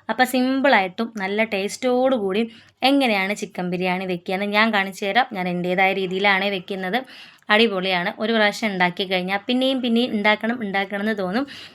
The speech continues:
അത്രയ്ക്കും ടേസ്റ്റാണ്. അപ്പോൾ ഒരുപാട് വലിച്ചു നീട്ടി നിങ്ങളെന്നെ ഭ്രാന്ത് പിടിപ്പിക്കുന്നില്ല. അപ്പം ഞാൻ തന്നെ പെട്ടെന്ന് പറഞ്ഞുതരാം എന്തൊക്കെ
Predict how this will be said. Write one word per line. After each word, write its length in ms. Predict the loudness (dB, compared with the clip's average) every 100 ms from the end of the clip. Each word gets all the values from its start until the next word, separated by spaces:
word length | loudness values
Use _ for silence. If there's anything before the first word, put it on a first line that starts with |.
| _ 0
അത്രയ്ക്കും 480 | 0 2 2 2 -2
ടേസ്റ്റാണ്. 540 | -2 -4 -4 -2 0 -2 -6
അപ്പോൾ 180 | -6 -6
ഒരുപാട് 600 | 0 4 4 4 4 4 2
വലിച്ചു 320 | 2 0 -4
നീട്ടി 200 | -4 -6 -4
നിങ്ങളെന്നെ 340 | -2 0 -2 -2
ഭ്രാന്ത് 260 | 0 2 0
പിടിപ്പിക്കുന്നില്ല. 480 | -4 -4 -6 -2 2 2 0 -20 -20 -20 _ -4
അപ്പം 140 | 2 4
ഞാൻ 100 | 4 2
തന്നെ 160 | -2 -4 _ -4
പെട്ടെന്ന് 380 | -4 0 2 4 2
പറഞ്ഞുതരാം 380 | 2 -2 -4 -4 -8
എന്തൊക്കെ 300 | -6 -4 -4